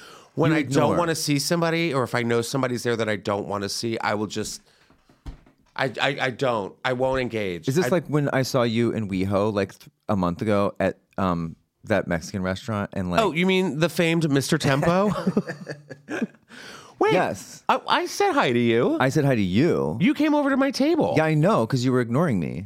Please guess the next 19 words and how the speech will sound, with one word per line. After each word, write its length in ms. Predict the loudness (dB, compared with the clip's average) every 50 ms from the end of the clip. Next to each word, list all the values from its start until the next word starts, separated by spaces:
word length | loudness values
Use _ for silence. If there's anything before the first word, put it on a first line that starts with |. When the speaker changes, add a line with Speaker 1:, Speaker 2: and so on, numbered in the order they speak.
| 2 2
Speaker 1:
I 140 | 4 4 4
didn't 220 | 2 4 2 2
ignore 360 | 2 2 4 4 4 4 2
you. 380 | 2 2 4 4 4 2 2 0
Speaker 2:
I'm 100 | 0 0
kidding. 320 | 0 -2 0 0 0 0 0 0 -2
Speaker 1:
Oh, 80 | 0
wait, 240 | 2 2 0 0 -2 -4 -4 -2
I 100 | 0 0
did 160 | 0 0 0 0
not 160 | 0 0 0
ignore 420 | -2 -4 -4 -4 -2 -2 0 0
Speaker 2:
<laughs> 0 | 0
You're 60 | 0
like, 40 | 2
Speaker 1:
no. 240 | 2 2 2 2 2 2
Speaker 2:
"Or 40 |
did 180 | 2 0 2 2
I?" 380 | 2 2 2 2 0 0 -2